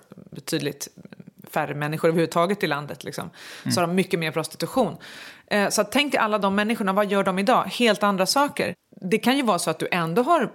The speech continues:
Speaker 1: ett jobbigt liv på många sätt, men du kanske inte riskerar att hamna just där. Och det betyder ju liv och död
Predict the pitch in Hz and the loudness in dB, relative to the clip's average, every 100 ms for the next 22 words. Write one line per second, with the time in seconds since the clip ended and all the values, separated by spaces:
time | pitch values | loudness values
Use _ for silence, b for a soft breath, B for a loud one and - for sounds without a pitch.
0 | - 175 180 160 160 156 151 147 151 139 | -8 0 2 2 0 -4 -4 -4 -4 -4
1 | 147 - - - - 208 226 240 226 220 | -4 -4 -6 -6 0 0 2 0 2 0
2 | 233 233 220 196 190 202 190 185 175 - | 0 0 0 0 0 -2 0 0 -2 -6
3 | - _ _ 277 208 - 196 180 _ B | -20 _ _ 0 0 -2 -14 -16 _ B
4 | B B B B 208 170 214 269 226 190 | B B B B -2 0 2 4 4 0
5 | - 147 165 165 147 143 175 269 254 - | -4 -2 0 0 0 0 2 4 2 0